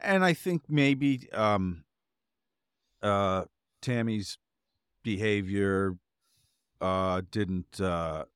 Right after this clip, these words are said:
certainly didn't fortify her, uh, or, uh, uh, create a force field around herself,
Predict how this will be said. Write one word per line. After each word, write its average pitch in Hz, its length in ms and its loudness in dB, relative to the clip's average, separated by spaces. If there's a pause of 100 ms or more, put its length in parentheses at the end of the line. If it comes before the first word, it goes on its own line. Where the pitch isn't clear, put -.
certainly 113 420 2
didn't 101 280 -2
fortify 117 600 4
her, 95 260 -6
uh, - 100 -14
or, 98 280 -2
uh, 85 180 -6
uh, 76 300 -14
create 117 240 0
a - 20 -4
force 165 300 2
field 104 220 -2
around 90 180 -4
herself, 85 440 -8